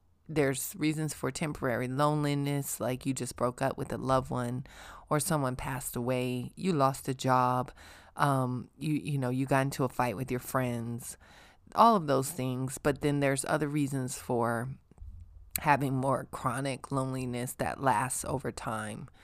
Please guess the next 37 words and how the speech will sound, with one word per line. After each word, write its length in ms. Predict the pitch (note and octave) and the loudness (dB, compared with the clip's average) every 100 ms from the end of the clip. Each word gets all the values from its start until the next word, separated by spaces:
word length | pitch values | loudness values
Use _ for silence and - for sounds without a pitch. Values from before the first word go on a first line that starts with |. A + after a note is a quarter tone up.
| - - - | -20 -20 -4
and 200 | D3 C#3 | 0 4
that 340 | C3+ A#2 F2+ - | 4 4 2 -4
may 240 | C#3 C#3+ | -2 0
not 340 | C#3 C3+ B2 - | 2 2 0 -2
be 540 | C3+ C3+ B2+ A#2+ - - | -2 0 -2 -4 -8 -14
for 340 | - - D3+ B2 | -12 0 2 4
a 120 | C3+ | 2
reason 480 | B2 C3+ C3 B2+ A#2+ | 0 0 0 -2 -2
that's 380 | A2 A#2+ - - | -4 -4 -8 -8
very 380 | C3+ C#3 C3 | 0 2 2
specific, 760 | C3 - C3+ - C3+ B2+ A2 C3+ | 0 -4 -6 -2 -2 -2 -2 -2
like, 180 | G#2+ - _ | -2 -4 _
you 220 | - D3+ | -8 -6
know, 180 | - - | -6 -6
like 280 | - - - - | -6 -6 -8 -6
a 60 | |
breakup. 560 | C3 E3+ - - E2+ - - - - - - - | -2 -2 -4 -8 -10 -14 -20 -20 -20 -20 -12 -2
Um, 480 | D#3 C#3+ C3 B2 B2+ - - - - | 2 2 2 -2 -8 -14 -20 -20 -8
so 680 | - - D3+ C3+ C3 B2 - - - - - - - | 0 6 8 8 4 0 -6 -14 -20 -20 -20 -20 -8
let's 260 | - D#3 C#3+ | 0 0 0
see, 240 | - C#3+ | 0 0
the 140 | C3+ C#3 | 0 0
list, 640 | D3 D3 - - - - - | 2 2 0 -6 -8 -12 -16
the, 320 | D3 - D#3 - | -8 -4 -4 -2
I 120 | - D#3+ | -2 0
just 260 | D#3 - | -2 -4
kind 240 | - D#3 D3 | 0 0 2
of 60 | |
made 240 | C#3+ C#3 B2+ | 0 0 -2
a 60 | |
little 340 | B2+ B2+ B2 G#2+ | -2 0 -2 -2
list. 500 | G2+ C#2 - - - | -4 -4 -6 -8 -12
List 360 | C#3+ D3+ - - | -8 -6 -8 -10
one, 480 | D3 D3 - - - | -6 -4 -4 -6 -8
you 180 | E3 F#3 | -4 -4
feel 400 | - G3 F3+ E3+ | 4 6 8 6
misunderstood. 1300 | - D3 C#3+ - C3 B2+ A#2+ - - F#2+ D#2+ - | 2 0 0 -2 -2 -2 -2 -4 -4 -4 -4 -10